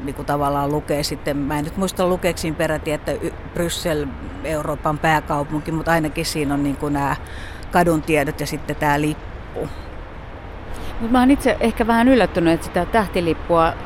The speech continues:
Speaker 2: sitä ei niinku viljellä kuitenkaan sellai ihan joka paikassa, että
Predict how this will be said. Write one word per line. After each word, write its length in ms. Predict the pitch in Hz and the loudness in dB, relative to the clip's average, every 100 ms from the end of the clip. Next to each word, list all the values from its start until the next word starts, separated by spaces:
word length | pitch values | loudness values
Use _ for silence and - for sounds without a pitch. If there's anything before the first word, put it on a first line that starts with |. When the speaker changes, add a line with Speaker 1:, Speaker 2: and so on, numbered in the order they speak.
| - 151 - - - - | -8 -8 -8 -8 -8 -8
Speaker 2:
sitä 240 | - 190 | -2 2
ei 60 | 196 | 2
niinku 220 | 202 214 | 0 2
viljellä 340 | 233 208 165 | 4 4 2
kuitenkaan 540 | 165 190 170 165 160 160 | 0 0 0 0 0 0
sellai 480 | 185 170 165 156 - - 110 | 0 2 2 0 -4 -8 -6
ihan 360 | 202 185 156 165 | -2 0 0 2
joka 240 | 165 151 | 0 0
paikassa, 680 | 147 135 135 - 156 - 151 | 0 2 2 0 -4 -2 0
että 280 | 143 - | -2 -2